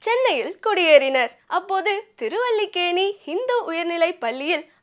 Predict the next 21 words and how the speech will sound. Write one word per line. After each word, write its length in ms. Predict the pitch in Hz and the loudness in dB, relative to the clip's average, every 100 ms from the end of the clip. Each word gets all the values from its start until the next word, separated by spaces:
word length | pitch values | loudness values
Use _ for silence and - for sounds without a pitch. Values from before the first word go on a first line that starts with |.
| - | -6
ஆறாம் 380 | 381 494 480 339 | -4 -2 0 0
வகுப்பு 320 | 294 285 285 | -2 -4 -8
முதல் 320 | 254 233 208 330 _ | -8 -6 -8 -10 _
பத்தாம் 460 | - - _ 453 466 | -16 -16 _ -4 -2
வகுப்பு 340 | 359 339 339 | -4 -4 -4
வரையிலும் 500 | 320 302 302 302 311 330 | -2 -2 -2 -4 -6 -4
படித்த 360 | 233 254 - 269 - | -6 -6 -2 -2 -2
ரங்காராவ் 580 | 240 226 277 277 349 - - - _ | -8 -4 2 4 4 2 -8 -20 _
பள்ளி 340 | 359 415 440 440 - | -2 0 -2 -4 -6
ஆண்டு 300 | 285 508 508 | -6 -4 -2
விழா 280 | 415 381 359 370 | -2 0 2 0
நாடகத்தில் 720 | 254 220 262 294 294 381 330 - - _ - | -4 -4 -2 0 0 0 -4 -4 -20 _ -6
குட்டி 320 | 466 - 466 370 | -6 -2 -2 -2
மந்திரவாதி 760 | 202 349 554 440 370 339 302 | -4 -2 2 2 2 2 -2
வேடத்தில் 560 | 262 240 302 320 277 269 | -4 0 0 0 -2 -4
நடித்து 440 | 226 226 302 - - - _ | -6 -8 -8 -10 -10 -12 _
பாராட்டு 540 | 220 302 554 381 277 262 | 0 2 2 0 -2 -4
பெற்றார். 500 | 240 240 269 220 - _ _ - | -6 -4 -2 -2 -4 _ _ -6
பின்னர் 380 | 403 381 392 415 - _ | -2 0 0 -2 -8 _
விசாகப்பட்டினத்தில் 1080 | 220 220 302 359 403 359 359 349 349 381 370 392 _ | -18 -2 0 0 2 0 0 -2 -2 -2 -4 -6 _
ஏ 120 | - | -6